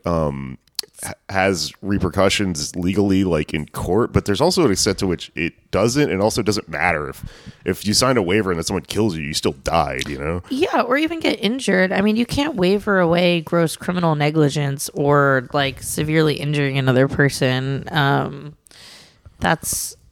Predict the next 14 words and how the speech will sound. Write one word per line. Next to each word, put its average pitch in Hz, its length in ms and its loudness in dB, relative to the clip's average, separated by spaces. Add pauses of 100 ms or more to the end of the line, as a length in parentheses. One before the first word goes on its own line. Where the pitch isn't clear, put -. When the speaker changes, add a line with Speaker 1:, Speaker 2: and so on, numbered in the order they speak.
(360)
Speaker 2:
like, 175 420 0
you 226 140 -4
know 190 100 -2
how, 233 160 -6
like, 233 300 -6
um, 156 440 0
Adriana 156 440 -6
Chechik 147 440 0
got 143 220 2
hurt 135 320 -2
at - 180 -4
TwitchCon 156 840 -4
with 147 280 -10
the 139 300 0